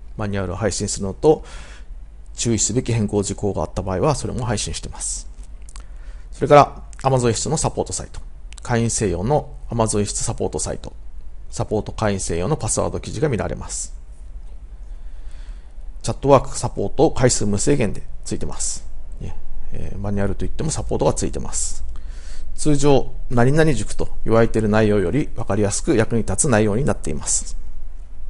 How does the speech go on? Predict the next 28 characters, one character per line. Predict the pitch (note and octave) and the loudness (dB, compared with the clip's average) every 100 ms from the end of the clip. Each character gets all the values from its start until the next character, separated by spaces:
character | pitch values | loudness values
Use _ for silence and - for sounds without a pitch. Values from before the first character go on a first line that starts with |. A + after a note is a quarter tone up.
| - - - - - - - - - - - - - - | -2 -4 -4 -4 -2 -2 -4 -6 -8 -10 -12 -10 -10 -8
Amazon | A2 C3 B2+ A2 | 0 4 4 2
室 | - | 0
チ | - | -2
ャ | A2+ | -2
ッ | |
ト | - | 2
ワ | A#2+ A#2 | 4 4
ー | |
ク | - | 2
さ-、 | - - - - | -2 -2 -6 -8
チ | - | -2
ャ | |
ッ | A#2+ | -2
ト | - | 4
ワ | C3 A#2+ | 4 4
ー | |
ク | G2 | 6
で | E3 - | 4 4
サ | A2+ | -4
ポ | A2 | -4
ー | G2+ | -4
ト | |
す | G2+ C#3 | -4 0
る | |
内 | C#3+ G2+ E2 | 2 2 0
容。 | G1+ - - - - - - - - - - - - | -4 -8 -12 -14 -16 -16 -16 -14 -14 -14 -14 -14 2
ま | D3 | 4
ず、 | D#3 G2+ | 6 2